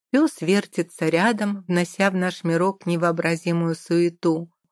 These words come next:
Он вырос и стал похож на телёнка, но всё ещё неуклюжий и абсолютно дурной.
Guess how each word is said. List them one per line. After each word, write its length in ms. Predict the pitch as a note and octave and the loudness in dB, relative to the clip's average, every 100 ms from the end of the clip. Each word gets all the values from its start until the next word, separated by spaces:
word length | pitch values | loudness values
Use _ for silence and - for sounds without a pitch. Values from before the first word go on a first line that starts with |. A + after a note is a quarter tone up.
| _ _ _ | _ _ _
Он 220 | F#3 F3 | 0 2
вырос 460 | E3 A3 B3 F3+ - | 2 2 2 -2 -4
и 40 | |
стал 320 | D#3+ - F#3 F#3+ | -6 0 0 0
похож 460 | E3+ - F3 - | -2 0 -2 -2
на 140 | F3+ E3+ | -4 -2
телёнка, 800 | G3+ G3 G3 E3 D#3 - D#3 - _ _ _ | 0 2 2 0 -4 -6 -8 -10 _ _ _
но 160 | G3+ C#4+ | 0 0
всё 260 | - F#4 | 0 0
ещё 240 | E4+ - F#3 | 0 0 0
неуклюжий 840 | F3 F3 E3+ G3 A#3+ A#3+ F3 D#3+ | 2 0 -2 0 0 0 0 -2
и 100 | E3+ | -2
абсолютно 720 | E3+ - F3 E3+ G#3 G#3+ F3+ | -6 -4 0 2 0 0 -2
дурной. 680 | D#3+ E3 E3+ E3+ E3 D#3+ E3 | 0 0 0 0 0 -2 -6